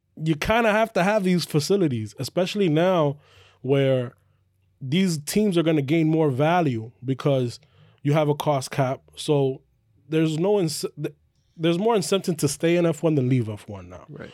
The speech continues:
Speaker 1: And that is the, that was the goal by Liberty Media when they come and they, and they, they came and, and bought, uh, the Formula One series and Formula One management. So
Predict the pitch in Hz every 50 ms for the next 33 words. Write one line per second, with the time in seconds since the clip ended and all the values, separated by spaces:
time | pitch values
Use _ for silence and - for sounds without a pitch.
0 | - - - - - 135 135 147 151 160 165 147 131 - 160 143 143 156 170 180
1 | 185 180 175 165 151 160 143 139 151 151 147 147 143 139 135 _ _ _ _ _
2 | _ _ _ _ _ - 131 123 131 143 139 139 147 143 135 139 131 131 135 147
3 | 151 143 135 131 127 123 123 120 123 120 - - 131 123 120 113 113 117 113 113
4 | - - 123 120 120 117 104 - 117 110 117 117 117 - - 131 120 117 117 110
5 | 110 113 - - 117 113 110 110 131 127 117 107 - _ _ - 135 127 120 104
6 | 104 95 - _ _ _ _ _ - 131 117 123 113 - - 131 120 123 120 120
7 | 110 107 101 - - 202 196 151 - - - - - _ _ _ _ _ _ _
8 | _ _ _ _ - 123 120 113 104 - - 123 117 117 113 110 110 113 113 135
9 | - - 151 127 110 - - - - - _ _ _ _ _ _ _ _ _ _
10 | _ - - - 170 165 156 151 147 139 143